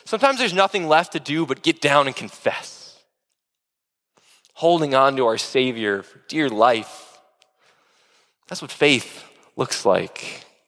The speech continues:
We can look at Peter's confession in verse eight.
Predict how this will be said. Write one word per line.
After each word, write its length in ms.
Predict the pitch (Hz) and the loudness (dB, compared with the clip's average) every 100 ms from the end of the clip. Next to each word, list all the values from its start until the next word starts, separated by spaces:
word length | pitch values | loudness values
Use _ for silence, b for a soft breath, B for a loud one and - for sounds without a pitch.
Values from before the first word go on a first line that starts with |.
| _ _ _ _ _ _ _ _ _ - _ _ - b b b b _ | _ _ _ _ _ _ _ _ _ -20 _ _ -20 b b b b _
We 100 | - | -10
can 140 | 123 | -2
look 160 | 143 160 | 0 2
at 240 | 123 - | -2 -6
Peter's 300 | - 143 131 | -4 -4 -4
confession 500 | - 113 127 135 - | -8 0 2 2 -2
in 120 | 123 107 | -4 -2
verse 280 | 117 117 - | -2 -2 -2
eight. 340 | - 135 131 | 0 0 0